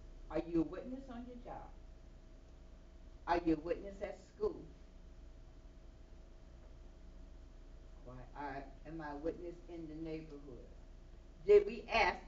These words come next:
any of our neighbors, did we go across the street, across the block, down the road, up the road, to the next cubicle, in the lunchroom, do we invite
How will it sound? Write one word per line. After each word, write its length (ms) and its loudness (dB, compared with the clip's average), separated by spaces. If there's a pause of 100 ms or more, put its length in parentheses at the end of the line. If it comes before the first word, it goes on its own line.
any 240 2
of 100 8
our 180 0
neighbors, 260 2
did 120 4
we 60 2
go 140 8
across 340 6 (160)
the 140 -12
street, 360 0 (400)
across 320 8
the 80 -4
block, 400 2 (300)
down 280 4
the 60 -2
road, 400 -2 (460)
up 240 4
the 80 -8
road, 360 -4 (1600)
to 60 -8
the 100 -6
next 360 -4
cubicle, 600 -2 (1400)
in 120 2
the 100 0
lunchroom, 360 2
do 100 -2
we 220 -2
invite 340 6